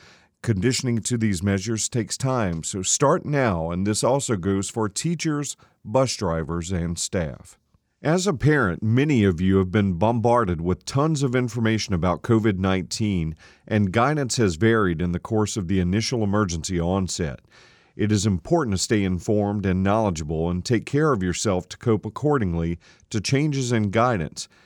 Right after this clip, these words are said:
as your response will be modeled and mimicked by your children.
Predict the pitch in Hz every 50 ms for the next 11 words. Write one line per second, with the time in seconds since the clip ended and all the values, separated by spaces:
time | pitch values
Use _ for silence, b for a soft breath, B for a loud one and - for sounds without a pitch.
0 | b b b b 92 95 87 80 104 95 82 92 85 - - - 110 110 117 113
1 | 113 - 120 117 104 117 113 101 98 101 104 113 131 131 135 135 127 123 87 98
2 | 127 120 117 113 123 135 127 107 87 - - 82 87 85 87 87 87 82 82 -
3 | - - 117 113 98 78 82 64 50 50